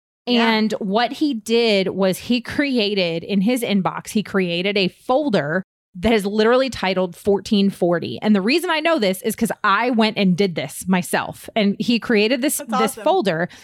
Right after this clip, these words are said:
Speaker 2: And he's like, "What I did was I was so overwhelmed with my email that I moved all of my emails to this folder called fourteen forty."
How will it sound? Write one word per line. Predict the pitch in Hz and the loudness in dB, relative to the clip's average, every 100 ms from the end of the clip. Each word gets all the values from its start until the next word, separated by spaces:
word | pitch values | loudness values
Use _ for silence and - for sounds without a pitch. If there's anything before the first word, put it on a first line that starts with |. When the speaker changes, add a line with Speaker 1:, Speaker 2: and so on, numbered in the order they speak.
| - | -4
Speaker 2:
And | 233 | 0
he's | 208 226 | 2 0
like, | 220 | 0
"What | 214 240 | 2 2
I | 320 | 2
did | 262 196 | 0 0
was | 202 - | -2 0
I | 185 202 - | -2 -2 0
was | 233 | 0
so | - 233 240 | 2 2 4
overwhelmed | 269 277 320 254 220 220 | 2 0 0 0 0 -4
with | 208 | -2
my | 196 - | -2 -2
email | 180 165 170 - _ - | -4 -2 -6 -8 _ 0
that | 233 | 2
I | |
moved | 226 220 185 - _ | 4 2 0 -10 _
all | 208 220 240 294 381 | 0 4 6 4 2
of | 311 | 0
my | 339 311 | -2 0
emails | 277 240 175 175 | 2 2 0 -2
to | - | -2
this | 190 190 | -2 -2
folder | - 214 185 160 | 0 0 0 -2
called | - 165 - | -2 -2 0
fourteen | 190 - 175 170 | -2 2 0 0
forty." | - 170 - 202 | 0 -2 -2 -8